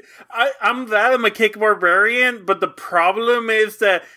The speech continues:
you know how barbarians, like, sometimes in some versions get exhausted after rage?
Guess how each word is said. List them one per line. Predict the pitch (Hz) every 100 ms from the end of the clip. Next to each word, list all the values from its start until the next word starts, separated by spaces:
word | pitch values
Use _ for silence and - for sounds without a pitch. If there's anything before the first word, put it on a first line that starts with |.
| -
you | 190
know | 208
how | 208
barbarians, | 214 180 170 180 196 202 196 180
like, | 190 170 151 -
sometimes | 202 190 196 196 185
in | 233 190 160
some | - 190
versions | 170 160 165 170 - - _
get | 160 185
exhausted | 180 - 175 165 175 233 226
after | 240 233 254 240
rage? | 240 240 233 -